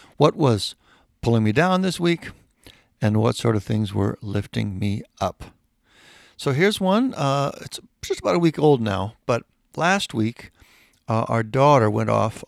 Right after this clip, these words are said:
on a summer, you know, rafting, camping type trip. It was great for her. And I don't even remember if I mentioned this last time, but I noticed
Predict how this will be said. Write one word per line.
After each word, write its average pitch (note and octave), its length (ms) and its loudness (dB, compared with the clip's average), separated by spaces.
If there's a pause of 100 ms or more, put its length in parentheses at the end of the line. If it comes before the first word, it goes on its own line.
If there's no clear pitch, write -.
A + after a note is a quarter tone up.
on G2+ 260 -4
a G2 280 -4 (560)
summer, A2 400 0 (240)
you A#2 100 -8
know, A#2+ 200 -4
rafting, A2+ 680 -4
camping B2+ 380 -6
type G2 200 -6
trip. - 240 -6 (580)
It - 40 -10
was F#2+ 100 -8
great A2+ 360 -2 (140)
for C3+ 160 -2
her. F3 260 0 (800)
And B2 220 -2
I D#3 60 -2
don't D4 140 -2
even A#3 80 0
remember E3+ 240 -2
if - 60 -8
I D3+ 60 2
mentioned D3 360 -6
this - 420 -8
last A2 320 -6
time, G2+ 260 -4
but G2 180 -6 (1200)
I G#2+ 100 0
noticed A#2+ 520 0